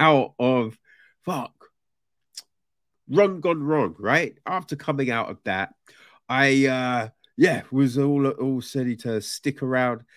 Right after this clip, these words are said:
And then, uh, it was pointed out that this was online, which is good, because that would have been, <laughs> that would have been a, uh, you know, unfortunate event <laughs> otherwise.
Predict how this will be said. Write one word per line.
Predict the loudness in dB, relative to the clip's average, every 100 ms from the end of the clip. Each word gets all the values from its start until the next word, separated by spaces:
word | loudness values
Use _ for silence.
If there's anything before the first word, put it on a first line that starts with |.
| _
And | -6 -2
then, | -2 -4 -2 0
uh, | 0 0 -4 -6
it | -4 -4
was | -6
pointed | -6 -4 -4 -4
out | -6 -6 -8
that | -10 -10
this | -12 -12 -12
was | -12 -10
online, | -12 -10 -4 -2 -4 -6
which | -8 -8
is | -4
good, | 6 6 6 -2 _ -20 -20 _ -4
because | -2 4 2 4
that | 0 0 0
would | 0
have | 0
been, | 0 0 0 -2
<laughs> | -4 -4 -8 -14 -16 -16 0
that | 0 4 2 2 -6 -2 0 2
would | 2
have | 0 -2
been | -8 -8 -2
a, | 0 2 2
uh, | 2 0 -4 -16 -20 -20 _ _
you | 4
know, | 4 4 -2 -14 _ _ _ -10
unfortunate | -8 -8 -10 _ -6 -6 -6 -2 0 -2 -4 -8
event | -6 -6 -8 -4 -4 -4 -10 _ -20 -20 -20 0
<laughs> | 0 0 -4 -6 -10 -10 -8
otherwise. | -8 -4 -6 -2 -4 -2 -6 -6 -8 -12